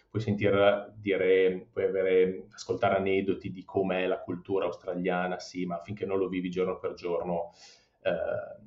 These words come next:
non lo puoi veramente capire. E anche e soprattutto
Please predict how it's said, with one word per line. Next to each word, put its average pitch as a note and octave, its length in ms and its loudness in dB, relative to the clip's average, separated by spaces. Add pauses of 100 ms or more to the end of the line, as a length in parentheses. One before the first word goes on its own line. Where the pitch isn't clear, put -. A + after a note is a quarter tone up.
(120)
non F#2+ 220 2
lo F2+ 140 -2
puoi F#2+ 340 4
veramente F#2+ 400 -2
capire. A2 720 6
E G2+ 400 0
anche G2+ 420 2
e G2 40 2
soprattutto - 800 -2